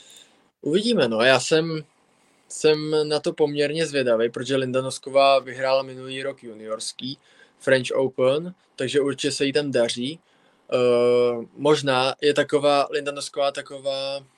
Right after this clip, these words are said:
jak se to říct, eh, taková v závětří za třeba Lindou Fruvirtovou, i když se mně zdá, že právě Linda Nosková je možná ještě lepší hráčkou než Linda Fruvirtová, protože Linda Fruvirtová se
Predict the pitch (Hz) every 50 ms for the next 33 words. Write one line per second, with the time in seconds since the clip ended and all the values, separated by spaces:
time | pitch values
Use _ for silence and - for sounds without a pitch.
0 | _ _ _ - 131 127 - - 143 135 143 143 135 143 147 165 156 - - -
1 | - 123 123 123 123 123 123 127 - _ - - - _ _ _ - 131 - 143
2 | 139 143 131 120 135 127 131 131 135 135 135 - - - 143 139 123 120 131 131
3 | 127 127 131 131 131 - - - - - _ - - 139 143 139 135 131 127 127
4 | 123 120 - - 135 127 117 117 120 117 - 117 113 120 123 - 131 123 123 -
5 | - 127 131 131 123 117 113 - 113 113 117 120 117 123 127 123 123 120 - 123
6 | 120 120 127 131 131 127 123 123 127 127 131 123 - - - 131 120 120 123 127
7 | 120 113 123 120 120 - - 143 131 120 - - - 117 117 120 113 117 - -
8 | - - 127 123 120 120 - 131 120 117 113 117 113 - - 135 123 117 113 113
9 | 113 - 107 101 98 104 131 - _ _ - - - - - _ _ - 120 120
10 | - 120 110 123 127 123 120 120 117 113 120 117 - - 123 120 120 120 117 127
11 | 120 120 120 120 113 - - - 123 117 117